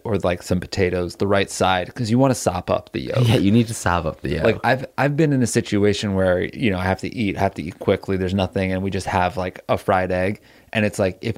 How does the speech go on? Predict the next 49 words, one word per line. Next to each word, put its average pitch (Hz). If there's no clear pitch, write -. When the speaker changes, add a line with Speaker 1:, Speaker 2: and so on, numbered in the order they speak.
Speaker 1:
all 101
you're 110
eating 101
is 98
a 98
fried 92
egg 92
and 98
there's 90
nothing 95
on 92
the 92
side, 104
then, 101
then 117
you're 123
gonna 151
have 156
some 117
yolk 95
loss. -
Speaker 2:
It's, -
yeah, 85
that's 80
right. -
Speaker 1:
And 104
I 113
don't 131
think 135
that's 120
anything, 90
um, 87
that 98
anybody 90
wants 87
to 101
experience. -
Speaker 2:
No, 104
I 85
don't, 85
you 90
don't 82
wanna 73
experience -
yolk -
loss. -
Of -
course 85
not. 52